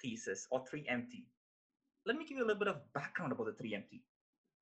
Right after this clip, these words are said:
It is a competition, especially for grad-,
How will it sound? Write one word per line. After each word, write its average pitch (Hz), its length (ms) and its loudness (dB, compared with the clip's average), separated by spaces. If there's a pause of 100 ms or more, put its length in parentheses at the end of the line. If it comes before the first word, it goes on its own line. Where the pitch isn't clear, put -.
(920)
It 185 100 4
is 247 100 6
a 208 40 6
competition, 113 760 0 (400)
especially - 540 -2
for 151 80 0
grad-, 135 300 0